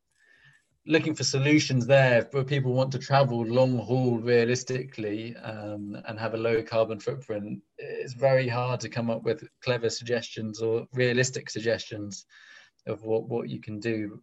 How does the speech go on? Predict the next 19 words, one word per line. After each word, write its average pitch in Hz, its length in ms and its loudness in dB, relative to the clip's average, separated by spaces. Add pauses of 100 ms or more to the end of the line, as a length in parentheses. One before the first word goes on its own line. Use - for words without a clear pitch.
(120)
as 113 180 -10
a 104 100 0
low 113 340 0
carbon 110 420 0
alternative. 110 600 -4 (720)
Um, 110 400 -4
but 127 100 4
all 170 160 2
the 156 160 4
other 151 140 4
elements 127 580 -2
within 131 320 -2
travel, 117 540 -2
such - 340 -8
as 107 200 -8
accommodation 110 920 -6
and 101 300 -10 (140)
activities 110 880 -6
and 101 280 -10